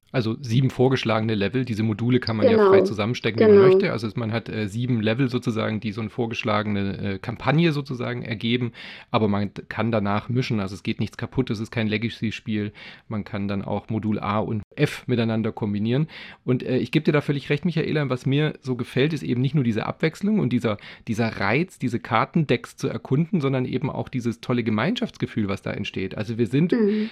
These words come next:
Speaker 1: Steinzeitmenschen, die jede Nacht nicht wissen, ob sie die, die nächste Nacht überleben werden oder den nächsten Tag. Wir müssen genügend Holz, genügend, äh, Steine sammeln, um dann eben auch sehr thematisch, äh, eine Fackel zu, zu erstellen. Äh, dann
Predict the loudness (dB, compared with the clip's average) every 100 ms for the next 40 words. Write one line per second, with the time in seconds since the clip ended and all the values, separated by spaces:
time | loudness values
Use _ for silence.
0 | -8 -4 0 0 0 -2 -2 0 2 2
1 | 0 0 2 2 0 0 2 0 0 0
2 | 0 0 -2 -2 -2 0 0 2 0 -2
3 | -6 -4 -2 0 0 0 0 0 -2 0
4 | -2 -2 -4 2 4 4 4 2 0 -2
5 | -2 -2 0 -2 -2 -6 -2 -2 -4 -10
6 | -18 -12 -2 0 0 0 2 2 0 0
7 | 0 0 0 -2 0 0 -2 -2 -4 -4
8 | -2 0 0 0 0 0 0 0 0 0
9 | 0 -2 -2 -4 -4 -4 -2 2 2 2
10 | 2 2 2 0 4 2 2 -6 -18 -18
11 | -6 0 2 4 2 0 -6 -2 4 6
12 | 4 0 -4 -2 2 2 0 -6 -20 -8
13 | -4 -2 -4 0 2 4 4 2 0 -4
14 | -2 -2 -4